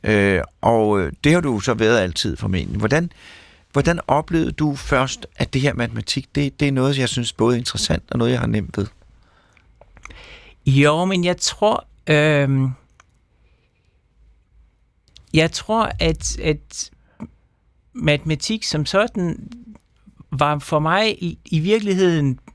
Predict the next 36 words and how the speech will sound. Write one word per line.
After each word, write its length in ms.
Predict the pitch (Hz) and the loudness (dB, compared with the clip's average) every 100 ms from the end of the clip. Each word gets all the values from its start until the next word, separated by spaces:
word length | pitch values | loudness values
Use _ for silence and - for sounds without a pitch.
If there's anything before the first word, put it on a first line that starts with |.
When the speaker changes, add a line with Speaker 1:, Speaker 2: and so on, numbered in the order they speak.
| - - - - 196 | -20 -20 -20 -2 2
Speaker 2:
det 220 | 220 220 - | 2 0 0
at 120 | 143 | 0
krydse 300 | - 143 143 | 2 0 0
tværs 640 | - 147 156 190 190 - - | 0 2 2 2 0 -2 -2
og, 140 | 143 131 | 2 4
og, 300 | 131 120 123 | 4 2 0
og 320 | - 135 135 | 0 -2 0
alle 280 | 165 180 190 | 0 0 -2
typer 320 | - 156 143 | -2 0 2
hovedbrud, 580 | 139 170 185 - 139 139 - - - - | 4 4 4 2 0 0 -6 -20 -20 -2
var 100 | 135 | 2
noget, 240 | 143 151 160 | 4 2 2
jeg 120 | 151 | 0
synes 260 | 165 160 139 | -2 -2 0
var 80 | |
sjovt 340 | 123 139 135 - | 2 2 0 -4
allerede 400 | 131 127 127 135 | -4 0 0 -2
fra, 420 | - 113 107 104 | -4 -4 -4 -4
øh, 220 | - - - | -6 -8 -6
fra, 260 | - 131 | -4 -4
fra, 320 | - - - - | -4 -6 -6 -8
fra 240 | - - | -8 -6
jeg 120 | 107 | -4
var 80 | 113 | -2
barn. 300 | 117 120 - - - - | 2 2 0 -8 -20 -14
Så 160 | - 143 | -2 -2
det 300 | 131 143 139 | 2 2 2
er 100 | 127 | 0
mere 480 | 139 160 202 214 208 - - - - | 2 0 0 0 -2 -10 -20 -10 0
det 100 | 160 | 2
der 120 | 170 | 4
med 120 | 165 | 4
at 140 | 151 131 | 4 4
løse 420 | 139 165 175 156 | 2 2 2 2
en 140 | 131 | 2
gåde, 580 | 135 143 156 170 170 | 2 2 2 2 0